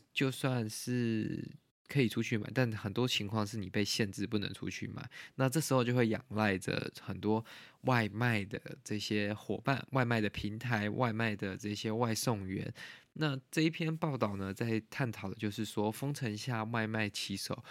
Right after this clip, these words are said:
如何与城市一起艰难共存。那其实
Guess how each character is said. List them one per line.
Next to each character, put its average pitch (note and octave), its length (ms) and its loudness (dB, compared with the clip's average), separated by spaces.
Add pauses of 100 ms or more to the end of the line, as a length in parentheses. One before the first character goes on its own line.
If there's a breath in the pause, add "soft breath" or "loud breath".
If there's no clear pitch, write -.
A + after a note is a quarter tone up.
(120 loud breath)
如 A#2+ 140 4
何 A#2 180 6
与 G#2 140 2
城 F#2+ 260 -4
市 G#2+ 320 -2
一 - 100 -4
起 - 300 -6
艰 G#2 260 -2
难 G#2+ 280 -2
共 F#2+ 260 -4
存。 - 260 -6 (600 loud breath)
那 E3+ 220 4
其 C#3 220 2
实 C#3+ 240 4